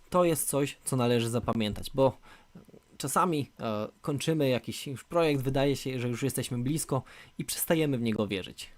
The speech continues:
Okazuje się, że, e, albo uważamy, że cały gatunek już jest spisany na stratę, nikt w to nie będzie grał, albo że w ogóle zrobiliśmy odtwórczego klona i to nic nie będzie, e, w tym ciekawego.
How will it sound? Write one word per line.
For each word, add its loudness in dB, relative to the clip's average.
Okazuje 4
się, -2
że, -4
e, -2
albo 2
uważamy, 2
że -2
cały 2
gatunek 6
już 0
jest 0
spisany -2
na 0
stratę, 2
nikt 0
w -20
to 0
nie 0
będzie 2
grał, 2
albo 2
że 2
w -6
ogóle 2
zrobiliśmy 0
odtwórczego 0
klona 2
i 0
to -4
nic -4
nie -4
będzie, -2
e, -4
w -12
tym -2
ciekawego. 2